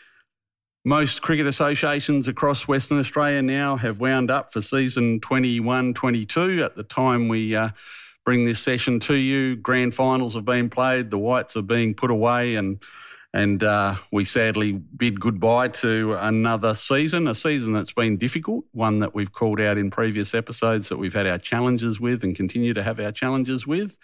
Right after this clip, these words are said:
Um, but we're absolutely super proud of the way, um, regional cricket associations have tackled those challenges head on, and in most cases have, uh,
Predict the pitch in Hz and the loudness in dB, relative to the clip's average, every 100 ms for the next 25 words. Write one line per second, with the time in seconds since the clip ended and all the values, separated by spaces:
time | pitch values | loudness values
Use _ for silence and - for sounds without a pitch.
0 | - - - - 98 98 98 101 98 _ | -20 -20 -16 -2 0 2 2 0 -6 _
1 | _ - 104 104 107 104 98 113 101 - | _ 0 0 2 0 0 -2 -2 -2 -2
2 | 104 92 101 101 - - - _ - 127 | 0 0 -4 -4 -10 -20 -20 _ -4 0
3 | 120 98 82 117 113 110 95 87 104 101 | 2 0 0 2 2 2 -2 0 0 2
4 | 107 107 104 - 98 98 92 107 113 110 | 2 2 0 -2 -2 0 0 0 0 0
5 | 98 - 123 110 - _ - 107 110 98 | -2 0 -2 -2 -4 _ -6 0 2 2
6 | 110 104 101 107 101 - 95 90 - 131 | 2 2 2 0 0 0 -2 -2 -4 -4
7 | - 101 85 92 92 - 113 110 110 107 | -2 -4 0 0 0 -2 0 2 2 2
8 | 104 101 - - - - - 127 117 104 | 0 -2 -8 -18 -20 -20 -4 0 2 4
9 | 107 110 101 98 98 95 110 110 - 104 | 2 2 0 0 0 2 0 0 0 0
10 | 98 - 92 90 - 95 87 92 95 92 | 0 -2 -4 -4 -2 0 0 -2 0 -2